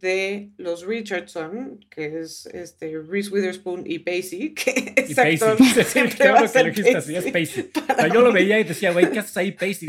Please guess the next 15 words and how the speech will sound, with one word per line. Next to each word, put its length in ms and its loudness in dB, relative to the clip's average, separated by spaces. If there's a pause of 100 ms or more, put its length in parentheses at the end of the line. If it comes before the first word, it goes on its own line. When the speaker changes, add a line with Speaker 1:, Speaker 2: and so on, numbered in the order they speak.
Speaker 2:
Güey, 200 2
regrésate 600 2
a 240 -2
Dawson's 360 4
Creek, 240 4
güey, 140 -4
no 100 -8
mames". 360 -12 (540)
Speaker 1:
Sí, 320 -2
pero 180 2
Speaker 2:
¿Qué 40 4
estás 140 2
Speaker 1:
hay 60 -2
que 80 2
Speaker 2:
haciendo 40 6